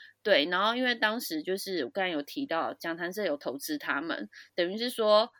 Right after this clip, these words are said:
他们要帮讲谈社做一些宣传跟曝光，就是在那种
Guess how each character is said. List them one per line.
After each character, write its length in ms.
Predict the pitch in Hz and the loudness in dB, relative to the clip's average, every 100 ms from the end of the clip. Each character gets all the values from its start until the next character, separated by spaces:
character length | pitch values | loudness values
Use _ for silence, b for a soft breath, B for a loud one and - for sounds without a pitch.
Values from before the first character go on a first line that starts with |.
| b | b
他 180 | 247 240 | -2 2
们 100 | 185 | 2
要 120 | 196 | 4
帮 180 | 196 202 | 2 0
讲 220 | 151 139 | -2 -4
谈 200 | 143 139 | -4 -4
社 160 | 185 | -2
做 240 | 175 - 165 | -2 0 0
一 80 | 175 | 0
些 200 | 165 170 | -2 -2
宣 260 | 175 151 | -2 -2
传 220 | - 123 | -2 -6
跟 180 | 151 156 | -4 -6
曝 220 | - 160 | -4 -8
光， 400 | 131 - - - 214 | -4 -2 -2 -6 -8
就 100 | - | -6
是 140 | 196 202 | -6 -2
在 480 | 202 180 147 - 202 | 4 4 4 -2 -6
那 180 | 220 185 | -4 -4
种 400 | 156 147 - 202 | -2 -6 -6 -16